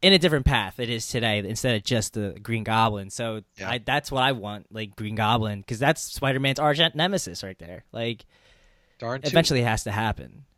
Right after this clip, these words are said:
Speaker 1: Um, I don't know. It's a rumor. I don't,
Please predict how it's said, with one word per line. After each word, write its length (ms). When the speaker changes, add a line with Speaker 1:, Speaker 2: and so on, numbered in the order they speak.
Speaker 1:
Um, 580
I 60
don't 100
know. 140
It's 120
a 60
rumor. 400
I 140
don't, 220